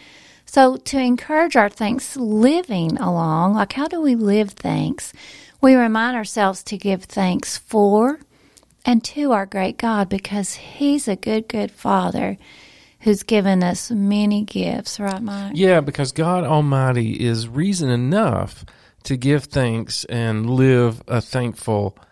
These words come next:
Speaker 2: life. So then we remind ourselves to give thanks to God through living a life of sincere thanksgiving by thanks living.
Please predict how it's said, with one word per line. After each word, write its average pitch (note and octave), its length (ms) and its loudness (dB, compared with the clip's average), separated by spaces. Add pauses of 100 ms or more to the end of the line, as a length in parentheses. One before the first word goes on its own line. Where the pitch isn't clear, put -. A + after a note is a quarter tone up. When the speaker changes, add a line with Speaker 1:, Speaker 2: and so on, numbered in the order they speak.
(160)
Speaker 2:
life. C#3+ 600 -2 (440)
So B2+ 380 2
then D#3+ 500 2
we C#3+ 200 2
remind D3 340 2
ourselves B2 360 -2
to A#2+ 80 -8
give A#2+ 220 -2
thanks B2+ 460 -2
to - 120 -10
God A2 440 0
through A#2 640 0
living C3 360 0
a F3 100 0
life C3 320 0
of C3 100 -6
sincere B2+ 800 -4 (320)
thanksgiving A#2+ 920 -2 (360)
by G#2 200 0
thanks B2 600 -4 (420)
living. A#2+ 580 -2